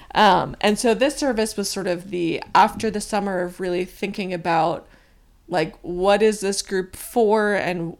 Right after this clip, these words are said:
and where should we sort of align our efforts and focus? Um, we did some re-,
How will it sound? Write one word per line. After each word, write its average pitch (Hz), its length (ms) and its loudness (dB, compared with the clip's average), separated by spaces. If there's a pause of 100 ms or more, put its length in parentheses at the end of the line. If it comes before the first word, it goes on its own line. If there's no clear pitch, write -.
and 185 240 -2
where 180 160 0
should 180 280 -6
we 175 360 -4
sort - 220 -10
of 175 220 -8
align 170 360 -2
our 165 160 -6
efforts 185 440 -8
and - 100 -10
focus? 220 640 -4 (480)
Um, 185 460 0 (160)
we 208 80 0
did 196 180 0
some 175 420 -4 (100)
re-, 175 680 2